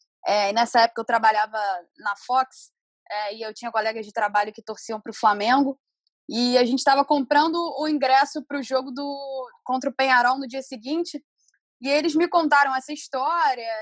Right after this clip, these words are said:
enfim, é, eu tinha colegas que estavam presentes no Maracanã e, e falaram como foi traumático, né? Eu falei, "Cara, não quero nem ouvir, eu quero ir pro jogo de amanhã,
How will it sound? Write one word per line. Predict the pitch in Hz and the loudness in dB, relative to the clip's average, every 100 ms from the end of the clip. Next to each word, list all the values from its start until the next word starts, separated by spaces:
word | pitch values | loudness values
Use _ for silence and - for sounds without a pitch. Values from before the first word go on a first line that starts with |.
| 214 | -12
enfim, | 247 247 262 233 214 175 | -20 -16 -14 -14 -12 -4
é, | 196 220 214 214 151 208 | -2 0 0 0 -2 -4
eu | |
tinha | - 254 | -4 -4
colegas | 262 247 247 240 | 2 2 2 -2
que | - | -6
estavam | - 247 247 | 0 0 0
presentes | 226 247 233 247 - | -4 -4 -4 -10 -10
no | 254 | -4
Maracanã | 247 247 262 240 240 302 - _ _ _ _ | -2 -2 -2 -2 -4 -6 -8 _ _ _ _
e, | 226 240 - | -16 -12 -10
e | 254 | 0
falaram | 262 254 269 | 4 6 4
como | 285 285 294 | 2 0 0
foi | 285 | -2
traumático, | 285 302 311 247 240 - - | 0 -2 0 0 0 -4 -16
né? | 220 226 - _ _ _ _ _ _ | -14 -14 -14 _ _ _ _ _ _
Eu | _ | _
falei, | - 220 | -14 -4
"Cara, | 269 269 247 | 2 2 2
não | 247 | 0
quero | 269 262 | 0 0
nem | 262 311 | -2 -2
ouvir, | 349 233 233 277 339 | -2 -4 -6 -4 -4
eu | 320 | -4
quero | 294 285 | -4 -4
ir | 277 | -4
pro | 285 | -4
jogo | 262 269 | -4 -4
de | 269 | -2
amanhã, | 254 247 226 | -4 -6 -8